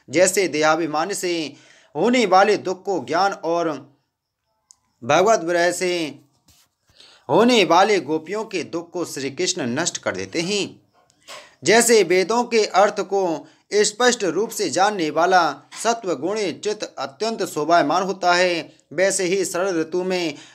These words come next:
रात के समय मेघों से रहित निर्मल आकाश तारों की ज्योति से जगमगाने लगा। परीक्षित, जैसे पृथ्वी तल में यदुवंशियों के बीच यदुपति भगवान श्री कृष्ण की शोभा होती है, वैसे ही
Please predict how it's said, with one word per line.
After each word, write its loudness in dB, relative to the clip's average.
रात 2
के -4
समय -6
मेघों -6
से -8
रहित 2
निर्मल -2
आकाश 4
तारों -2
की -10
ज्योति -4
से -2
जगमगाने 0
लगा। 2
परीक्षित, -6
जैसे 2
पृथ्वी -4
तल 0
में -4
यदुवंशियों 0
के 0
बीच -2
यदुपति 0
भगवान 0
श्री -6
कृष्ण -6
की -4
शोभा -2
होती -6
है, -6
वैसे 0
ही 0